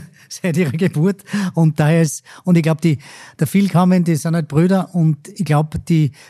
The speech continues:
Phil-, Philosophie weiterzutragen an die ganzen Nachwuchsspieler, das ist ein Bobby Lukas jetzt seine Aufgabe.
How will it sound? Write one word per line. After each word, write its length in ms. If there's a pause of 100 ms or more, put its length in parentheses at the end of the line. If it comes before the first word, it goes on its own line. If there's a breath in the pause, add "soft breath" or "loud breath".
(140 loud breath)
Phil-, 400
Philosophie 580
weiterzutragen 800
an 80
die 80
ganzen 320
Nachwuchsspieler, 560
das 140
ist 240
ein 260
Bobby 220
Lukas 280
jetzt 180
seine 200
Aufgabe. 380